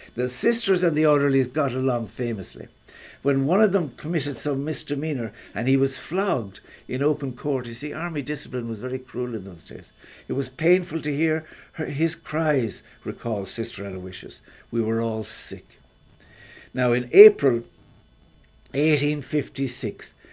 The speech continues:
just months before the end of the war, Nightingale,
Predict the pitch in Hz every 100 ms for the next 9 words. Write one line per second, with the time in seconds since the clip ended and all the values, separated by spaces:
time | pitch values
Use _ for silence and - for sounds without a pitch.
0 | - - - 165 143 135 180 208 - 180
1 | 180 165 151 139 131 120 120 117 117 107
2 | 107 131 165 - 233 131 123 113